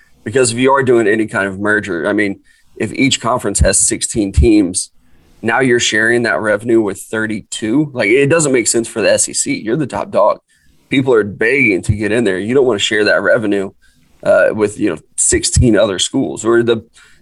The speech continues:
the Pac-twelve and the Big Ten talking about doing some kind of a merger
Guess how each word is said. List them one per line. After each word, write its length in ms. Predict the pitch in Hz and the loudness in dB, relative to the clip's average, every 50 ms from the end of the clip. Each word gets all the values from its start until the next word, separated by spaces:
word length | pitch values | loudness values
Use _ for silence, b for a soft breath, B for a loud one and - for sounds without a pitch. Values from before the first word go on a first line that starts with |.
| b - | b -6
the 120 | 139 123 | -6 -4
Pac-twelve 720 | - 147 147 143 131 - - - 123 120 123 117 110 107 | -2 -2 -4 -4 -4 -6 -4 0 2 2 4 2 2 0
and 100 | 113 110 | -2 -4
the 60 | 107 101 | -4 -2
Big 260 | 101 120 113 113 113 | 0 0 0 0 0
Ten 340 | - - 117 117 117 123 113 | 2 2 2 2 2 0 0
talking 320 | 113 113 113 110 117 113 | 2 0 0 0 0 -2
about 200 | 107 104 98 107 | -2 -2 -2 -2
doing 200 | 117 110 113 113 | -2 -2 -2 -4
some 220 | - - 107 104 | -4 -6 -6 -6
kind 220 | 104 - 107 104 110 | -4 -4 -4 -4 -4
of 60 | 104 | -4
a 60 | 104 | -4
merger 640 | 107 104 107 104 107 113 104 107 107 101 92 87 | -4 -2 -2 -2 -2 -2 -2 -2 -2 0 -2 -2